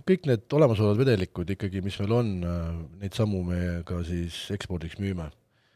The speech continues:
Et meil ei ole täna ühtegi, äh, nagu nii-öelda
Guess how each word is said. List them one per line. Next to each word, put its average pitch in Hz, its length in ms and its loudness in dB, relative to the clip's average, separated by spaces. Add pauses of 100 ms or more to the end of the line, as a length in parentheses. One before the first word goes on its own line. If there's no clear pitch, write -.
(120)
Et - 160 -20
meil 107 180 2
ei 110 80 8
ole 107 100 6
täna 107 220 4
ühtegi, 90 840 0
äh, 85 880 -14 (640)
nagu 87 320 -8
nii-öelda 95 560 0